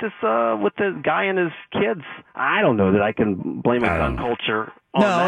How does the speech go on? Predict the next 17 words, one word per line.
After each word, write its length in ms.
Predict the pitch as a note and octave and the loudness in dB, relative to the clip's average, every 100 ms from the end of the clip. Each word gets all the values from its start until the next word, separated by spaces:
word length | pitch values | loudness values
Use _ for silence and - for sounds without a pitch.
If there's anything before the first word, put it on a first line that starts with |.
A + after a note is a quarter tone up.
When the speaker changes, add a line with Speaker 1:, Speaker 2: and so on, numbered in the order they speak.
| F#3+ | 0
Speaker 1:
that. 140 | F#3+ | 0
Speaker 2:
no, 220 | F#3 F3+ | 0 0
I 80 | F3+ | 0
don't 160 | F#3 D3+ | 0 0
think 180 | C3 G2 | -4 -4
it. 140 | C#3 | -2
No, 320 | D3 C#3 C#3 | 0 0 0
it's 420 | D3+ D3 E3+ D#3+ - | -4 0 0 2 2
just, 200 | D#3 - D#3+ - | 0 -2 -14 -8
it's, 300 | E3 - - | -6 -6 -8
but, 400 | B2+ - C3+ - | -8 -2 -2 0
you 100 | D3+ | 0
know, 200 | C3 B2+ | 0 0
he 160 | A2+ D3 | 0 0
got 220 | C3+ C3 | 0 0
his 180 | A#2 - | -2 -2
weapons. 680 | A2 G#2 A2 G2+ G2+ - | 0 0 2 2 2 0